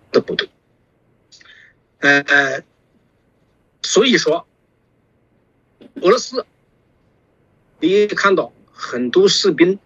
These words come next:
是，可以这么说，是被骗来的。普京在这方面做的就是，就是说欺骗了这个军人，尤其是小年轻的军人。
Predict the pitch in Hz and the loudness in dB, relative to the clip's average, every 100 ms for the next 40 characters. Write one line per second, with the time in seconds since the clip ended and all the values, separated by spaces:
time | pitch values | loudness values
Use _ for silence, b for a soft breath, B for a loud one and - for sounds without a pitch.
0 | _ - - 160 123 117 _ _ _ - | _ -10 -4 -2 0 -2 _ _ _ -12
1 | - 196 185 226 - 220 175 208 175 - | 0 0 2 0 -2 -4 -2 0 0 0
2 | - 339 233 - _ _ _ _ _ _ | 2 2 0 -6 _ _ _ _ _ _
3 | _ _ _ _ _ _ _ _ _ _ | _ _ _ _ _ _ _ _ _ _
4 | _ _ _ _ _ - - 160 269 262 | _ _ _ _ _ -8 -2 0 0 0
5 | 262 - 294 185 185 143 127 - 165 143 | -2 0 -4 -2 -4 -2 -4 -2 0 0
6 | 117 - - 95 82 - _ _ - 139 | -2 -12 -10 -10 -12 -16 _ _ -10 -8
7 | 113 - _ _ - - 269 285 - 330 | -8 -12 _ _ -2 0 -2 -2 0 2
8 | 320 - - - - - - _ _ - | 2 -2 -12 -18 -16 -16 -16 _ _ 0
9 | 160 185 214 226 - 139 196 175 180 185 | 2 2 0 2 2 2 0 -2 0 -2
10 | 156 104 95 | -2 -4 -6